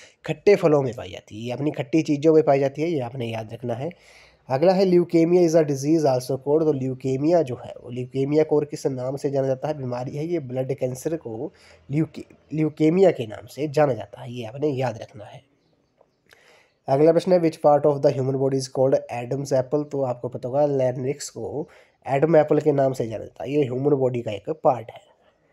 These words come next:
अगला प्रश्न है, किस मच्छर के काटने से डेंगू बुखार होता है? तो एडिस एजिप्टी मच्छर जो है इस क्वेश्चन का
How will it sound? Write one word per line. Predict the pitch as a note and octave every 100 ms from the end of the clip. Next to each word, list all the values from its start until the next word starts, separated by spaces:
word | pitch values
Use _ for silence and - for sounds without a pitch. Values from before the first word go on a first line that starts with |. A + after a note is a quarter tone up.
| _ _ _ _ _ _ _ _ - - A#3 A#3 - _ _ _ _ _ _ _ _ _ _ _ -
अगला | C#3+ D#3
प्रश्न | D#3+ E3+
है, | F3
किस | F3+ F3 E3
मच्छर | D3 D3 D#3
के | D#3 D3+
काटने | D3 C3 B2 C#3 C#3+
से | A#2+ C3
डेंगू | C3 B2 B2+ C#3
बुखार | C#3 C3 C3+ C3+
होता | C3 -
है? | C#3 E3+
तो | D3
एडिस | B2 A#2 B2 C3 B2+ - _ -
एजिप्टी | C3 B2 B2+ D#3+
मच्छर | D3 A#2+ B2 D#3+
जो | B2
है | A#2
इस | A#2
क्वेश्चन | C3 -
का | B2 A2 B2+